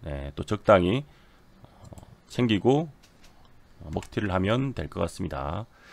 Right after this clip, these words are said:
여기를 다시 돌파해 줄지는 내일도 강한 흐름이 나와야 가능한 거기 때문에 거기까지 뭐 확신을 갖고 매매한다기보다는 무조건 손보라기보다는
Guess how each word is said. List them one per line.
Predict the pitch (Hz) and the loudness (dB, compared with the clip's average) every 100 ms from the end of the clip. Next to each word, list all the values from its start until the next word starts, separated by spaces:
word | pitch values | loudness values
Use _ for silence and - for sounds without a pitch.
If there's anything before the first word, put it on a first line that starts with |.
| - - - 98 | -20 -20 0 6
여기를 | 107 147 | 8 10
다시 | 143 160 | 8 8
돌파해 | 117 98 143 143 | 6 6 8 8
줄지는 | 156 104 101 123 87 | 6 6 8 8 6
내일도 | 85 90 123 131 127 | 4 6 6 6 2
강한 | 85 98 | 4 4
흐름이 | 104 123 | 4 2
나와야 | 87 80 98 | 6 8 8
가능한 | 107 82 85 98 | 6 0 0 0
거기 | 104 | 0
때문에 | 92 - 73 78 98 113 | -2 -6 -6 -4 -4 -6
거기까지 | - 92 110 92 82 92 127 127 | -2 -2 4 4 4 2 0 -4
뭐 | 78 73 | -6 -6
확신을 | 110 - 139 104 | -6 -2 4 4
갖고 | 82 - 98 104 | 4 2 0 2
매매한다기보다는 | 85 80 92 104 107 87 85 92 85 | 0 0 0 2 0 -2 0 0 0
무조건 | 80 131 - 113 | 0 -2 2 2
손보라기보다는 | 107 113 117 101 78 82 90 | 2 2 2 2 -2 -2 -2